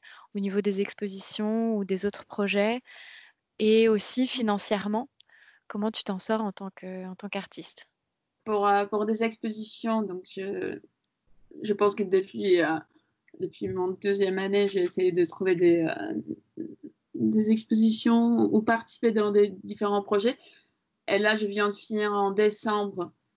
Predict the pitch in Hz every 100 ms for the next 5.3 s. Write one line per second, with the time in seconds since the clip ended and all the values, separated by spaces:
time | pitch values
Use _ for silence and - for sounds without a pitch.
0 | _ _ _ 202 196 196 208 208 208 214
1 | 208 208 202 190 190 190 202 196 196 196
2 | 190 180 180 175 - 180 185 185 180 208
3 | 202 196 190 190 190 - 196 190 185 185
4 | 185 - 185 190 202 247 - 226 208 202
5 | 202 208 277